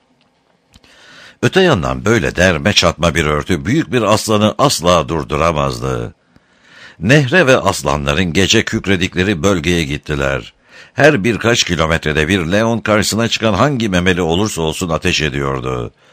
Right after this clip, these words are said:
Zürafa, gergedan veya bizon. Güneş batarken on kilometrelik bir alanda çeşitli aslan tuzakları serilmiş yatıyordu.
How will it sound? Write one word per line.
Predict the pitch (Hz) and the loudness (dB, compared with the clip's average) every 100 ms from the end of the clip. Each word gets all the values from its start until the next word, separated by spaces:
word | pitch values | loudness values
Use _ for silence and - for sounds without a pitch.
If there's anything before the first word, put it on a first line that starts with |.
| - - - - | -20 -20 -20 -4
Zürafa, | 69 110 78 73 69 73 71 | 2 4 4 2 2 0 0
gergedan | 69 110 104 73 82 80 80 76 78 | 0 4 4 4 0 2 0 0 0
veya | 107 87 71 | 2 2 0
bizon. | 76 71 67 60 - _ _ _ - - - | -4 -4 -4 -6 -12 _ _ _ -20 -18 -2
Güneş | 123 170 196 - | 2 4 4 2
batarken | 85 82 78 85 98 | 2 2 0 0 0
on | 76 160 131 | 0 0 0
kilometrelik | - 98 87 85 80 92 71 | -2 0 0 0 -2 -2 0
bir | 87 | 0
alanda | 76 80 78 78 95 | 0 0 0 0 -2
çeşitli | 120 113 127 - | 0 -2 -2 -2
aslan | 110 104 - 82 110 | 0 0 0 -2 -2
tuzakları | 101 82 82 80 82 87 | -4 -2 -2 -2 -4 -4
serilmiş | - 113 110 104 104 - | -2 -2 -2 -2 -2 -2
yatıyordu. | 85 - 85 73 60 64 64 | -2 -4 -4 -2 -4 -6 -8